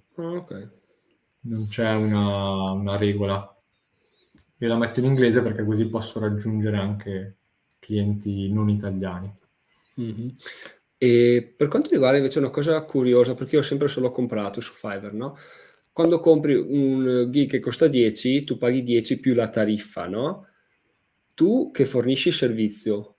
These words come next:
Speaker 1: eh, e lo vendi a dieci, quanto incassi in realtà? Paghi anche tu una tariffa, quindi Fiverr si prende tariffe da entrambe le parti?
Speaker 2: Sì, sì, sì. Fiverr si prende,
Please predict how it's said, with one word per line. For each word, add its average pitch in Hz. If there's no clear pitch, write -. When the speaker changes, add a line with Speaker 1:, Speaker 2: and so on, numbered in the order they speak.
Speaker 1:
eh, 107
e 135
lo 131
vendi 143
a 131
dieci, 101
quanto 202
incassi 107
in 107
realtà? 104
Paghi 127
anche 113
tu 123
una 143
tariffa, 123
quindi 123
Fiverr 123
si -
prende 123
tariffe 120
da 117
entrambe 113
le 107
parti? 143
Speaker 2:
Sì, 170
sì, 180
sì. 135
Fiverr 175
si 131
prende, 185